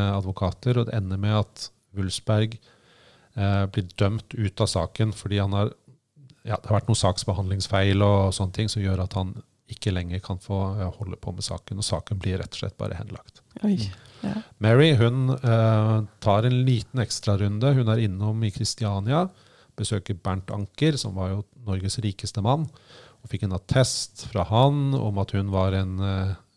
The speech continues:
Speaker 1: eh, pålitelig dame, og er innom utenriksministeren i København og prøver å legge frem saken. Men hva skal han gjøre?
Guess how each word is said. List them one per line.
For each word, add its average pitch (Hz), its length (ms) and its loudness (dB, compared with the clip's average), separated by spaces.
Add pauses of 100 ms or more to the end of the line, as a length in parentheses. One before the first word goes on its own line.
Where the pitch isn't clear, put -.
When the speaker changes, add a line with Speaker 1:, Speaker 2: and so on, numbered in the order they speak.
Speaker 1:
eh, 98 240 -4
pålitelig 98 480 -4
dame, 95 340 -2
og 131 380 -4
er 117 160 0
innom 98 320 -2
utenriksministeren 98 960 -6
i - 80 -6
København 110 560 0
og 110 100 -8
prøver 98 300 -2
å 95 80 -4
legge 95 240 -6
frem 92 160 -8
saken. - 400 -10
Men 110 160 -4
hva 107 160 0
skal 107 140 -2
han 87 180 -2
gjøre? 104 280 -2